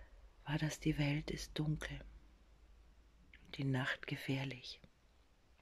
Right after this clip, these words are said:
Die Helferwesen waren ein Glück für die armen Menschen. Doch wo kamen diese armen Menschen denn her, als sich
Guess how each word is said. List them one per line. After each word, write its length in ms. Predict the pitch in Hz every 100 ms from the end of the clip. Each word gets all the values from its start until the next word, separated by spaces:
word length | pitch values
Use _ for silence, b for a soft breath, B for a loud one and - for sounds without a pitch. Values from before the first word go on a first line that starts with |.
| - - - - - - - - - - - - b b b b b b b b b b
Die 80 | -
Helferwesen 1120 | 170 208 220 220 170 165 160 - 147 139 143 - - - b b b b b b b b - -
waren 240 | 214 202
ein 140 | 156 147
Glück 260 | 165 175
für 220 | - 156
die 280 | 143 139 139
armen 400 | - 156 143 139
Menschen. 600 | 139 139 151 - 139 131 - - - - - - - B B B -
Doch 180 | 170
wo 80 | 180
kamen 480 | 180 175 175 196 185
diese 300 | 175 170 180
armen 400 | 165 165 160 151
Menschen 360 | 151 147 - 139
denn 200 | 139 135
her, 380 | 160 202 175 147
als 220 | 143 -
sich 300 | 147 139 -